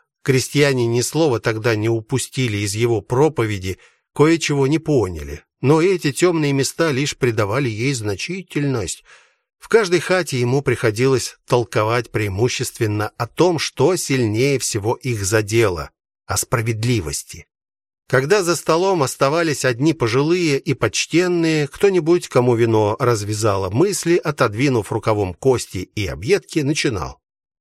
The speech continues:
«Кузьма Кузьмич, обидел ты нас. Как ж так? Справедливости нет. Тогда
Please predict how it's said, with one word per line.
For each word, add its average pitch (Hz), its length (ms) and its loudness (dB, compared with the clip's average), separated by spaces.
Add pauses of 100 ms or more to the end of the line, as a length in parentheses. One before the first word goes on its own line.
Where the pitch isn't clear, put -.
(120)
«Кузьма 107 540 0
Кузьмич, 135 680 -6 (240)
обидел 131 720 0
ты 76 220 -10
нас. - 440 -12 (140)
Как 240 280 2
ж - 100 -8
так? - 480 -10 (160)
Справедливости 170 880 0
нет. 214 400 -2 (480)
Тогда 120 480 0